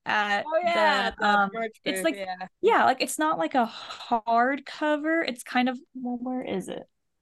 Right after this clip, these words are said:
Speaker 1: Oh,
Speaker 2: Yeah, where'd you
Speaker 1: bro.
Speaker 2: put it? <laughs>
Speaker 1: Oh my God, right behind my back. Something
Speaker 2: <laughs>
Speaker 1: small like this. So, like, you
Speaker 2: Mm-hmm.
Speaker 1: can see it's not, like, a hard case. It's literally just, like, a little
Speaker 2: Dude,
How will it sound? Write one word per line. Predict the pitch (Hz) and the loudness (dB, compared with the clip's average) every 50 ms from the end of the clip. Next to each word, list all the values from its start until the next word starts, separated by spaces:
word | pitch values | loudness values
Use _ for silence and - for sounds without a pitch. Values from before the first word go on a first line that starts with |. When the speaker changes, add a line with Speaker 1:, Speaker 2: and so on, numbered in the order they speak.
| _ _ _ _ _ _ _ _ _ _ - | _ _ _ _ _ _ _ _ _ _ -14
Speaker 1:
Oh, | - - - - - - 180 | -10 -8 -8 -8 -6 -6 -6
Speaker 2:
Yeah, | 214 | -4
where'd | 196 202 208 - | -4 -4 -4 -4
you | 240 | -6
Speaker 1:
bro. | - 220 | -6 -4
Speaker 2:
put | 202 202 226 | -4 -2 -2
it? | 285 269 - - - | -2 -2 -4 -6 -10
<laughs> | - - 240 233 214 185 - | -8 -4 -4 -4 -4 -4 -6
Speaker 1:
Oh | - | -6
my | 233 220 | -4 -4
God, | 208 202 - - - - | -2 -4 -4 -6 -8 -6
right | 233 220 214 220 - | -2 -2 -2 -2 -2
behind | - 190 - 190 | -4 -4 -2 -2
my | 185 196 | -2 -2
back. | 190 175 180 202 - 240 - _ _ - - 277 - 302 311 | 0 0 0 0 -2 -4 -8 _ _ -4 -4 0 2 2 2
Something | 302 370 311 294 277 403 | 4 4 2 2 0 -2
Speaker 2:
<laughs> | |
Speaker 1:
small | - - - 269 240 254 285 | -4 -6 -2 0 2 2 2
like | 285 262 233 190 | 0 -2 -2 2
this. | 185 180 190 277 330 - - - - - - _ - - - | 2 2 2 2 0 -4 -8 -10 -10 -10 -12 _ -20 -14 -6
So, | - 302 | -2 0
like, | 311 302 294 | 2 2 2
you | 294 | 2
Speaker 2:
Mm-hmm. | 302 302 | 2 0
Speaker 1:
can | 294 285 | 0 -2
see | - - 302 330 - | -2 -2 -4 -4 -4
it's | 247 247 - | -4 -2 0
not, | - 233 226 220 220 226 233 - | 2 2 4 4 4 4 2 2
like, | 226 220 226 | 2 2 2
a | 208 | 0
hard | 190 - - - 180 175 165 - - 175 196 214 220 | 0 0 -2 0 0 0 0 -2 -4 -2 -2 -2 -4
case. | - - 254 247 262 277 277 277 - - | -4 -2 0 0 2 0 0 -2 -2 -4
It's | 233 - - - | -4 -4 -4 -4
literally | 226 214 208 202 202 202 226 226 247 247 254 240 240 - _ - | -2 -2 0 0 2 2 0 0 -2 -4 -6 -6 -8 -12 _ -8
just, | 233 233 - _ - - - | -8 -8 -8 _ -8 -6 -6
like, | 220 220 | -4 -4
a | 220 233 | -2 -2
little | 226 220 220 214 214 208 214 214 220 220 220 220 | -2 -2 -2 -2 -2 -2 0 2 2 2 2 2
Speaker 2:
Dude, | 226 240 | 0 -2